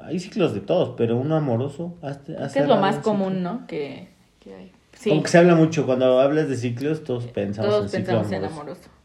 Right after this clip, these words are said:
Speaker 1: ¿no? En
Speaker 2: Sí.
Speaker 1: comida.
Speaker 2: Ah. <laughs> Bueno,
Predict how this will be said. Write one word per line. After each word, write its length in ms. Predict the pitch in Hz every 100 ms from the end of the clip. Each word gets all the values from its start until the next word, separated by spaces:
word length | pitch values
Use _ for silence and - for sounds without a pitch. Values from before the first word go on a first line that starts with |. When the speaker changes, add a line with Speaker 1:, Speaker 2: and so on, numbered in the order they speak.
| _
Speaker 1:
¿no? 100 | 110
En 80 | 113
Speaker 2:
Sí. 100 | 131
Speaker 1:
comida. 600 | - - 120 117 113 117 _ _ _ _ _ _ -
Speaker 2:
Ah. 180 | 190 202 - -
<laughs> 1300 | 233 233 247 302 359 - 302 247 - 320 - - 269 220
Bueno, 320 | 226 202